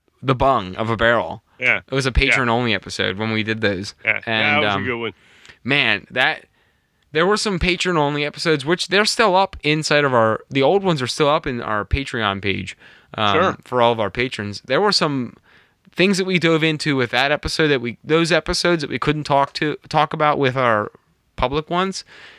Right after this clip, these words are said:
Speaker 2: Right.
Speaker 1: Um, just 'cause they were probably too vulgar, but, uh, or a little off the cuff. So, um, but the bung, the bung thing was too funny whenever I learned the name of the,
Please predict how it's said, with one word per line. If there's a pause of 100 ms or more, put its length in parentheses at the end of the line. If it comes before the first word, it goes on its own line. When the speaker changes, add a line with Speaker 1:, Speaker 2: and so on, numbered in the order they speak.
(120)
Speaker 2:
Right.
Speaker 1:
Um, (1040)
just
'cause
they
were
probably
too
vulgar, (400)
but,
uh,
or
a
little
off
the
cuff. (320)
So,
um,
but
the
bung,
the
bung
thing
was
too
funny
whenever
I
learned
the
name
of
the,